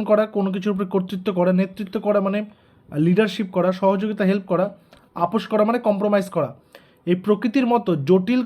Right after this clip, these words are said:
কৌশলের সৃষ্টির কারণটা কি? প্রাকৃতিক সামাজিকীকরণ, পরিকল্পিত সামাজিকীকরণ, সকারাত্মক সামাজিকীকরণ,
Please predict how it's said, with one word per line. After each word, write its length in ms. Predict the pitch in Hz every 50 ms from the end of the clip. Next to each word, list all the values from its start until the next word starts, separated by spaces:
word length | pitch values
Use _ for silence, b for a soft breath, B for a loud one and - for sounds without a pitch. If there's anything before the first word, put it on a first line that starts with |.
| -
কৌশলের 420 | 226 226 220 185 - 233 220 226 220
সৃষ্টির 460 | 226 - 220 185 - - - 226 208 214
কারণটা 340 | 190 175 175 185 185 185 190
কি? 200 | 180 185 190 175 127 - - _ _ _ _ _ _ _ _ b b b b b b b b b b b
প্রাকৃতিক 440 | 185 175 170 170 226 196 - - -
সামাজিকীকরণ, 760 | - - 185 175 190 190 196 202 233 226 220 226 226 233 233 233 233 b b b b b b b -
পরিকল্পিত 500 | - 214 233 214 220 240 240 214 233 220 247
সামাজিকীকরণ, 680 | 233 - 208 196 208 190 202 214 208 196 208 208 208 208 208 - - - - _ - -
সকারাত্মক 640 | - - - 196 190 208 220 226 214 220 - 254 233
সামাজিকীকরণ, 640 | - - 214 208 208 202 214 196 202 214 208 208 202